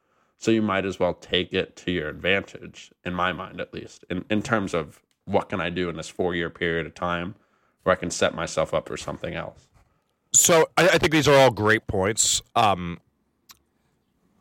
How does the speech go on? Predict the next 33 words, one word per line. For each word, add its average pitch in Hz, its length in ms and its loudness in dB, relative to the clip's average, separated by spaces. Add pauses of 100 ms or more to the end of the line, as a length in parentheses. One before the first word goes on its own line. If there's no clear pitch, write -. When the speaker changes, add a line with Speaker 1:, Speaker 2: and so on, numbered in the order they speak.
(160)
Speaker 2:
so - 140 2
there's 131 240 2
two 185 300 2
thoughts 147 400 4
I 120 100 6
have 107 180 6
of 92 60 4
this. 87 80 0
So 120 260 4
one, 143 420 4 (140)
one 123 180 4
of 113 60 4
the 113 60 2
m-, 110 240 0
more 113 300 2
interesting 110 460 -2
thing. 101 360 -2 (100)
So 113 340 0 (340)
for 139 100 -2
my 135 220 6
background, 107 560 6 (300)
I 131 160 6
was 160 200 2
producing 113 680 0
records 98 500 2
already 104 300 6
for, 98 180 2
like, 85 160 2
a 90 60 2
lot 90 260 6
of, 85 140 0
like, 85 300 2
the 82 260 0